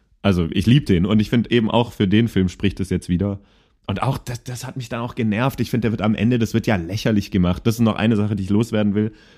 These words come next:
Warum? Und das ist auf jeden Fall so Sign of the Times, weil Gladiator eins kam zweitausend raus und da hatte man so ein bisschen eine andere Art,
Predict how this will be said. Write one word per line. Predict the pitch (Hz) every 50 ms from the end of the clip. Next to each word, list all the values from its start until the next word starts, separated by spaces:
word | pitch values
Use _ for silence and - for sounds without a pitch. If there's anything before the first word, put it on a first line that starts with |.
| _ _ _ -
Warum? | 101 104 117 139 147 151 151 151 156 160 170 170 - _ _ _ _ -
Und | 104 98 -
das | 170 214 208
ist | 156 139
auf | 117 107
jeden | 123 135 131
Fall | - 117 104 101
so | 101
Sign | 92 - - 113 104 104 101
of | 98 - -
the | -
Times, | - - - 92 95 87 85 85 - - - -
weil | 92 90 90 90 87 87 - _ _ _ _ _ -
Gladiator | - 107 113 120 120 113 110 104 117 98
eins | - 113 127 131 - -
kam | 117 107 101 95
zweitausend | - 98 90 - 117 131 139 143 135 -
raus | 127 131 135 143 143 - _ _ _ _ _ _ _ _ _ _ _ -
und | 107 95 113
da | 101 -
hatte | 117 120 - 135 117
man | 117 117 113
so | 101 110
ein | 104
bisschen | 107 107 - 110 101
eine | 101 - 92
andere | 98 107 113 110 98 98 101 98 - -
Art, | 92 95 107 117 113 - - -